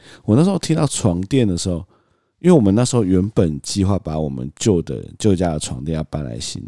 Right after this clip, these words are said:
家。那我们那时候听到有新床垫，我觉得哇，超方便，因为我们就不用再去搬那个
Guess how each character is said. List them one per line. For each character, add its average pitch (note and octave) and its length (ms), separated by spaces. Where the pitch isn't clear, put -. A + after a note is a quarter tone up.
家。 - 140
那 B2+ 100
我 A2 60
们 E2+ 180
那 A#2 60
时 B2 60
候 B2 60
听 B2+ 200
到 A2+ 60
有 E2 60
新 A#2 200
床 G2 180
垫， A#2+ 100
我 A2 80
觉 A2 100
得 F#2 80
哇， B2+ 300
超 D3+ 200
方 C#3+ 240
便， C3+ 200
因 C3 60
为 F3 60
我 C3 100
们 F2+ 80
就 G#2 100
不 - 140
用 G2+ 300
再 A2+ 140
去 G#2+ 120
搬 F#2+ 220
那 G2+ 80
个 E2+ 240